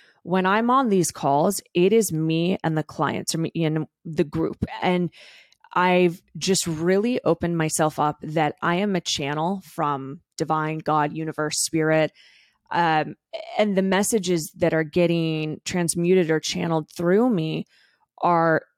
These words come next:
l-, like, the most incredible things. And I'll give you an example on this. We were doing one of our calls about values. So in, in U T P, we go over all areas of your life. And so we were going over values. And I remember I had a thought, like, my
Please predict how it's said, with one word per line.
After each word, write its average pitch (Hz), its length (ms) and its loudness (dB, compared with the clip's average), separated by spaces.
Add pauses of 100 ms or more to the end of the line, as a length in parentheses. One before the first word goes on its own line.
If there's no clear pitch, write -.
(360)
l-, 170 360 -6
like, 180 240 0
the 180 180 0
most 190 460 0
incredible 165 1000 -2
things. - 320 -4
And 170 80 -2
I'll 185 60 0
give 202 160 -4
you 254 80 0
an 247 60 2
example 143 420 -4
on 151 140 -8
this. 143 200 -6 (680)
We 190 280 0
were 285 180 0
doing 180 720 -4 (100)
one 165 280 -4
of 160 100 -2
our 156 120 -2
calls 151 360 -2
about 143 280 -2
values. - 540 -6
So 151 320 -2
in, 175 420 -4
in 185 200 -2
U 170 120 -2
T 160 160 -6
P, 160 220 -6
we 151 140 -2
go 160 260 4
over 147 400 0
all 156 380 2
areas 147 320 -4
of - 100 -12
your 156 120 -4
life. 143 260 -8
And 165 100 -8
so 170 100 -4
we 165 120 0
were 170 60 0
going 202 200 0
over 247 180 0
values. 160 440 -4 (480)
And 196 80 2
I 202 40 4
remember 220 480 2
I 180 100 0
had 202 260 0
a 254 80 0
thought, - 340 -4
like, 160 180 -2
my 185 360 -2